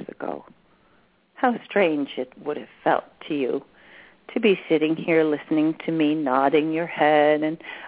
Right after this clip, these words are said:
agreeing with the things I'm saying and taking it all in stride. You remember, not more than a year or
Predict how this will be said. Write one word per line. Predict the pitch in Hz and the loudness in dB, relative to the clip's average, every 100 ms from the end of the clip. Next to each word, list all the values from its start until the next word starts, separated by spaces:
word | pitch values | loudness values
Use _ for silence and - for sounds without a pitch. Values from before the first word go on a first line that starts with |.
| - | -4
agreeing | 170 156 170 165 156 160 170 | -2 2 4 4 2 2 2
with | 170 170 | 2 0
the | 180 175 | -2 0
things | 165 160 160 156 | 0 2 0 -2
I'm | 160 165 - - | -2 -2 -10 0
saying | 151 147 160 160 | 4 4 2 0
and | 160 - | -2 -2
taking | 156 147 170 185 | 0 0 -2 0
it | 196 | 0
all | 151 151 151 | 2 6 6
in | 156 175 - | 4 0 -4
stride. | - 127 123 139 - - - - - _ _ _ _ _ _ _ - | 0 2 4 2 0 -20 -20 -20 -20 _ _ _ _ _ _ _ 0
You | 277 339 | 4 6
remember, | 185 160 151 139 160 190 214 - - - _ _ - | 4 2 0 -2 0 0 -2 -6 -20 -20 _ _ -6
not | 254 208 113 - | 0 0 0 -2
more | 147 147 151 | 0 0 0
than | 160 | -2
a | 160 | -2
year | 156 165 | -2 0
or | 165 | 0